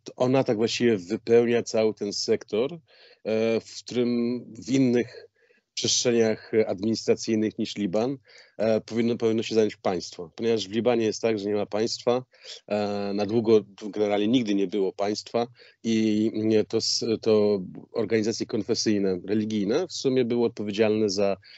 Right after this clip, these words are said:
takie rzeczy jak szkolnictwo, za, em, opiekę zdrowotną i w dużej mierze za i jakieś zapewnienie, mm, byto-, bytu, e, dla najbiedniejszych z, em, e, no ze, z-, ze swojego obszaru.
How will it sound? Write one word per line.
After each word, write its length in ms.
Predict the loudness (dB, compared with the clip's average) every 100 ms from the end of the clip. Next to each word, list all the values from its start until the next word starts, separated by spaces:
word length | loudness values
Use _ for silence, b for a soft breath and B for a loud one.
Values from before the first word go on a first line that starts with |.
| B
takie 220 | -2 0 0
rzeczy 220 | 2 2
jak 100 | 0
szkolnictwo, 800 | 0 2 2 0 -4 0 2 2
za, 360 | 0 0 -2 -6 b b -10
em, 920 | -6 -4 -2 -2 -2 -2 -2 0 0 -2
opiekę 320 | -2 -2 0
zdrowotną 720 | 0 0 4 2 4 4 4 2 B B 0
i 80 | 4
w 40 |
dużej 260 | 6 8 8
mierze 280 | 6 4
za 280 | 2 4 4
i 300 | 2 -2 -6 -4
jakieś 240 | -4 -2
zapewnienie, 520 | -4 -4 -4 -2 -2 -4 -12 -6
mm, 520 | -4 -4 -6 -8 -8 -12 -14 -16 -14
byto-, 320 | -10 0 0 0
bytu, 420 | 0 0 2 -2 B B B -2
e, 340 | 2 2 2 0
dla 280 | 2 4 6
najbiedniejszych 800 | 4 2 2 2 2 2 0 -2
z, 160 | -2 2
em, 1080 | 2 2 -2 -12 _ -6 -2 -2 0 0 0
e, 720 | 0 0 -2 -2 -2 -2 -2
no 120 | -2
ze, 460 | 0 4 8 8 4
z-, 300 | -2 -12 -8
ze 160 | -4 -4
swojego 340 | -4 -4 -2
obszaru. 400 | -2 0 -2 -4